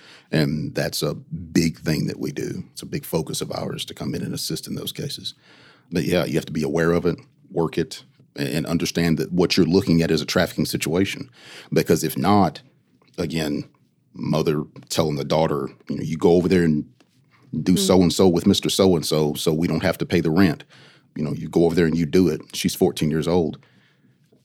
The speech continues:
Speaker 1: Without understanding trafficking, that's gonna get written off as a stat rape at best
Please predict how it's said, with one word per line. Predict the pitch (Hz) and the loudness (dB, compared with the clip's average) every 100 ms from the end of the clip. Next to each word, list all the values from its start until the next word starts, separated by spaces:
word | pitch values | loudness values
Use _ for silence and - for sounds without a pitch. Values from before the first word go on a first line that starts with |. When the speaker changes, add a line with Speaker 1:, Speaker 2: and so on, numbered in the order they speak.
| _ | _
Speaker 1:
Without | 90 87 98 101 | -2 2 2 4
understanding | 98 90 - 90 85 73 | 4 2 2 2 2 0
trafficking, | - 82 82 101 110 107 _ _ _ _ - 95 - | 0 0 2 2 2 2 _ _ _ _ -18 -16 -4
that's | - - | -4 2
gonna | 139 | 2
get | 135 | 2
written | 113 117 117 | 2 4 4
off | 117 | 4
as | 110 | 0
a | 104 | -4
stat | - 113 - | 0 2 4
rape | 104 123 | 4 4
at | 127 - | 2 0
best | 127 - - | 0 0 -6